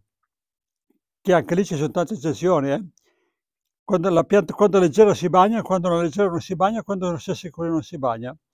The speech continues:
Perché la maggior parte delle orchidee che muore in casa muore per troppa acqua. Se imparate a bagnarle,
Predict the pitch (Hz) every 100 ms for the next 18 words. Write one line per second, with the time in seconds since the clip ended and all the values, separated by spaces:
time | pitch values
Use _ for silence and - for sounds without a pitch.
0 | _ _ _ - 160 208 185 190 190 214
1 | - 226 - 170 160 160 180 196 - 143
2 | 220 220 180 175 208 208 156 156 160 -
3 | 151 156 127 120 135 123 190 - 180 196
4 | 170 156 196 165 147 202